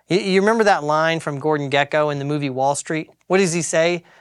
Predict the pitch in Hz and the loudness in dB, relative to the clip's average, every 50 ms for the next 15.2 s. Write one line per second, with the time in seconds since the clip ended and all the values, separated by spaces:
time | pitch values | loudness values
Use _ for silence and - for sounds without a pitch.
0 | _ _ - 151 156 165 175 190 208 208 208 196 214 - 175 170 156 139 135 135 | _ _ -6 -4 0 2 4 4 4 4 2 2 0 0 0 0 -2 -2 -2 -2
1 | 151 156 165 180 196 202 - _ _ _ _ _ _ _ _ _ _ _ _ _ | 0 0 0 -2 -4 -6 -12 _ _ _ _ _ _ _ _ _ _ _ _ _
2 | _ _ - 170 196 302 349 311 277 269 240 202 170 165 151 147 156 170 175 170 | _ _ 2 4 4 6 4 4 4 4 4 4 4 6 6 6 4 4 2 0
3 | 165 156 175 196 208 208 208 208 180 - _ _ _ _ _ _ _ _ _ - | 0 0 0 2 2 0 0 -2 -4 -8 _ _ _ _ _ _ _ _ _ 0
4 | 180 202 262 311 302 269 214 202 196 170 160 190 196 - - 180 170 165 160 156 | 2 4 4 4 4 2 2 2 2 4 4 4 4 2 0 0 0 2 2 0
5 | 147 135 - - - - _ _ _ _ _ _ _ _ _ - 160 165 - - | 0 -2 -6 -8 -10 -14 _ _ _ _ _ _ _ _ _ 0 0 0 0 -4
6 | 170 147 - - 139 139 165 175 156 123 120 131 143 151 139 151 165 175 160 135 | -4 -4 -4 -4 0 2 2 4 2 2 -2 -6 -8 -8 -4 -2 -2 -2 -2 -4
7 | - - 170 170 156 135 123 123 120 123 120 127 190 190 _ _ _ _ _ _ | -4 -4 -4 -4 -6 -8 -10 -10 -10 -10 -10 -10 -12 -16 _ _ _ _ _ _
8 | _ _ _ _ _ _ _ _ _ _ _ _ - 190 208 226 254 254 233 - | _ _ _ _ _ _ _ _ _ _ _ _ 2 2 4 4 4 4 2 2
9 | - 220 190 - 294 - - 220 196 180 180 170 147 156 165 170 175 185 180 165 | 2 2 2 2 0 0 0 0 2 2 0 -2 -4 -2 0 2 2 2 0 0
10 | 156 160 143 - - 190 185 180 151 147 156 156 151 143 - - _ _ _ _ | -2 -4 -4 -4 -2 -2 -2 -2 0 2 2 2 2 2 -2 -10 _ _ _ _
11 | _ _ _ _ _ _ _ - 165 151 160 143 139 220 247 220 220 214 214 190 | _ _ _ _ _ _ _ 0 0 2 0 0 2 2 2 2 2 2 0 0
12 | - - 196 165 165 165 165 175 170 - - - 147 135 127 120 120 120 120 123 | -2 -4 -6 -2 2 2 2 2 2 0 -2 -2 0 0 0 -2 -4 -6 -10 -12
13 | 123 117 - _ _ _ _ _ _ _ _ _ 156 185 214 233 208 175 202 202 | -14 -14 -16 _ _ _ _ _ _ _ _ _ 2 4 4 4 4 2 2 2
14 | 196 190 185 - - 147 - - - 151 143 - - 214 208 190 175 156 139 143 | 2 2 0 -2 -6 -8 -8 -8 -8 -6 -6 -4 -2 -2 0 0 0 0 0 0
15 | 135 117 - - | -2 -2 -4 -10